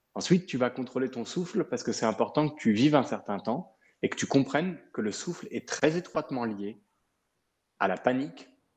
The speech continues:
aux problématiques d'angoisse, de stress et du coup à la perte de ta vie, c'est-à-dire à la maladie et à d'autres, euh, à d'autres problématiques qui pourraient raccourcir ta vie,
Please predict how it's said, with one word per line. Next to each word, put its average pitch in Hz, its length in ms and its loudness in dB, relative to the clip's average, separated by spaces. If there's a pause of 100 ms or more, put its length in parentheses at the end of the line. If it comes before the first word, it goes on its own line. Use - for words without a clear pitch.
aux 107 120 -8
problématiques 107 720 -4
d'angoisse, 120 640 0
de 214 100 -4
stress - 460 -6 (400)
et 135 140 4
du 117 140 0
coup 165 180 2
à - 60 8
la 196 120 4
perte 143 240 4
de 127 100 2
ta 123 140 2
vie, 104 200 -4 (140)
c'est-à-dire 110 380 2
à 117 80 6
la 107 80 2
maladie 107 580 0
et 123 100 4
à 101 120 -2
d'autres, 131 360 0
euh, 95 240 -2 (120)
à 101 140 -4
d'autres 117 340 -2
problématiques 101 680 -2
qui 123 120 -8
pourraient 120 200 6
raccourcir 139 560 -2
ta 107 140 0
vie, 131 140 -2